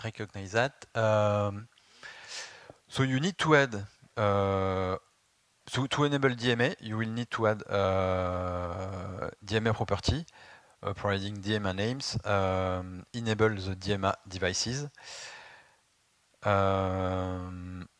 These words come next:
and provide the correct configuration, uh, in the D M A properties. I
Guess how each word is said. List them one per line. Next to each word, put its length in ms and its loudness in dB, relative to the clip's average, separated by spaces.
and 240 -2
provide 380 6
the 120 -2
correct 380 2
configuration, 840 0
uh, 640 -2
in 140 -12
the 160 -4
D 160 -6
M 80 -2
A 60 0
properties. 580 -6
I 120 4